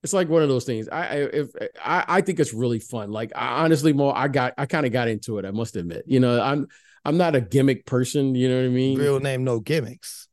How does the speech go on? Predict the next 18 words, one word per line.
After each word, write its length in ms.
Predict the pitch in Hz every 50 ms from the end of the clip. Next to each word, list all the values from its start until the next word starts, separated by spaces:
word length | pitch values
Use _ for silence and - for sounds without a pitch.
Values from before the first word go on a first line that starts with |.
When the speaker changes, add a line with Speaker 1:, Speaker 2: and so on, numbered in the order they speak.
| _
Speaker 1:
Yeah, 560 | 202 160 160 160 160 151 143 135 123 113 107
but 480 | 98 107 113 113 139 151 147 139 - - - - _ -
that 280 | 139 160 170 175 180
was 200 | 180 165 139 120
one 280 | 123 113 123 151 156 156
of 80 | 147
the 80 | 131 139
gimmick. 260 | 117 104 147 147 143
I 60 | 143
was 180 | 147 147 139 -
like, 160 | 156 151 156
"You 80 | 202 196
know 120 | 196 190
what? 200 | 190 180 156 -
That's 140 | - 165 -
a 60 | 175
nice 280 | 151 147 151 147 139 -
touch." 420 | - - 143 117 - - - -